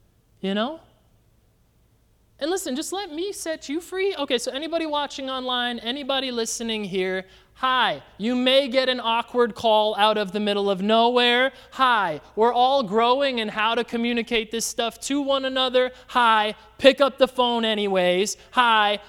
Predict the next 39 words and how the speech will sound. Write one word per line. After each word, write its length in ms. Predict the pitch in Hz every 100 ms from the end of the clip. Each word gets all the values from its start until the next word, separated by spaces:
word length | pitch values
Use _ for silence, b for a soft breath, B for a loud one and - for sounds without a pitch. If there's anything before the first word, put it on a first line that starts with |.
| B
Make 580 | 190 262 262 269 - -
the 80 | 262
call 720 | - 240 226 226 214 - - -
anyways. 640 | 269 262 226 196 165 - b b
"Yeah, 280 | - 359 349
but 140 | 349 349
I 100 | 349
don't 140 | 370
really 200 | 349 359
talk 400 | 339 370 440 466
to 160 | - 392
him 100 | 302
that 180 | 220 190
often. 360 | 175 165 240
It 100 | 339
might 240 | 403 427 427
be 140 | 453
weird 400 | 440 508 539 554 427
to 40 | 277
just 180 | 240 -
call 300 | 254 226 220
him 100 | 208
out 200 | 208 196
of 40 |
the 120 | 190
blue." 240 | 185 185 151 B B
Call 300 | 277 349 359
him 100 | 330
out 180 | 285 262
of 80 |
the 80 | 240
blue. 240 | 202 180 - B B
"Yeah, 320 | 370 392 392 381
but 140 | 381
what 140 | 392
if 160 | 392 370
they 120 | 403
don't 200 | 403 415 415
answer?" 300 | 440 - 208